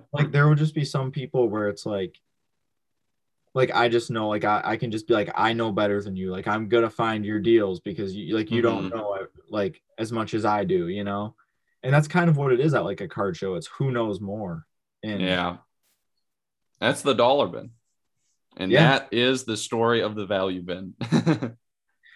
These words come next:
Speaker 1: Yeah, and even, even, like, higher end too, like, at the Shipsy card show, there was this guy who had a, uh, not a ton of cards, but, like, maybe fifty to a hundred cards on his table.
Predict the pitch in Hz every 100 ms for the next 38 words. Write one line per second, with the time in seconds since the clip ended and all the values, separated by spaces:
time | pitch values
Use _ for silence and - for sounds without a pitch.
0 | _ - 160 196 131 139 170 196 165 -
1 | - 117 151 202 156 143 - 113 151 139
2 | 107 - 151 143 107 95 120 127 123 110
3 | 104 98 _ _ _ - _ _ _ _
4 | _ _ - - 160 160 143 - 113 107
5 | 80 101 95 92 - 110 123 123 113 117
6 | - 110 104 123 120 120 160 - _ _
7 | _ _ _ _ 143 147 143 - 110 160
8 | 196 151 - 107 - 131 123 120 104 104
9 | 104 98 - 123 - 110 101 101 95 87
10 | 85 90 85 85 90 82 - 98 73 78
11 | 82